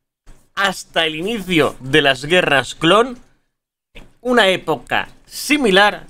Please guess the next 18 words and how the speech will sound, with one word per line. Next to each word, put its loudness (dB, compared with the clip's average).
y -14
se -2
llama 2
Star -2
Wars 0
Eclipse. -6
No 0
os -8
voy 2
a 2
hacer -2
sufrir -2
más. -6
Este -2
es -4
el -4
pedazo -2
tráiler -2